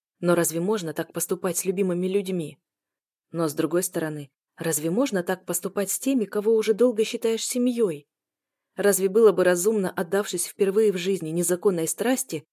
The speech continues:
спустя несколько месяцев прийти и заявить беременной жене и ее родителям,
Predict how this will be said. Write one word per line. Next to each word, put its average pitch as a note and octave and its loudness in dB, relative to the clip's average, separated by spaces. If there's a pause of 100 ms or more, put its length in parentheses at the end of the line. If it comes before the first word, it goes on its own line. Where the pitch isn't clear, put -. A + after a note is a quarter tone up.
(200)
спустя - 0
несколько A#3 0
месяцев G#3+ -2
прийти G3+ -4
и G#3 -4
заявить G3+ 2
беременной F#3 2
жене G3 0
и - -4
ее F#3 2
родителям, F3 -2